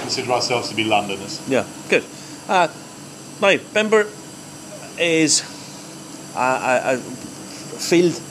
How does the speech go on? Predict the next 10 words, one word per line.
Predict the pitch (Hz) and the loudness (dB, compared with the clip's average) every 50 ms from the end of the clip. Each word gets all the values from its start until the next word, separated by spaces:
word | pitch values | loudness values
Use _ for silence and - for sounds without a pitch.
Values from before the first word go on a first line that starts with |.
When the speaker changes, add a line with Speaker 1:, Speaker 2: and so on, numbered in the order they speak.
| - - - - - - - | -14 -14 -14 -14 -14 -6 -6
Speaker 2:
to | - | -6
bottle | 120 117 139 143 131 117 139 131 117 143 - - - - - | 2 4 4 4 6 4 2 2 0 -2 -8 -14 -14 -8 -4
distillery. | 127 - - 135 120 104 92 90 - - - - - | -4 0 2 2 2 2 -2 -6 -10 -14 -14 -14 -12
Speaker 1:
Sure. | - - 220 - - - - - - - | -4 -2 -2 -2 -2 -6 -14 -12 -4 0
Speaker 2:
You | 139 139 139 139 139 139 131 117 - - - - - - - - - - - - - - - - - - - - | 4 6 6 6 6 6 4 2 -2 -10 -14 -14 -16 -16 -16 -16 -16 -16 -16 -16 -16 -16 -16 -16 -16 -14 -12 -2
source | - - 233 240 226 | 2 4 4 4 6
all | 226 233 | 4 6
your | 226 214 175 | 6 6 2
grain | 139 135 170 185 175 127 120 127 131 123 | 4 4 6 6 6 6 4 2 0 -2
from | - - - - - - - - 139 135 135 131 131 127 | -4 -10 -14 -14 -12 -6 2 4 4 6 6 4 2 0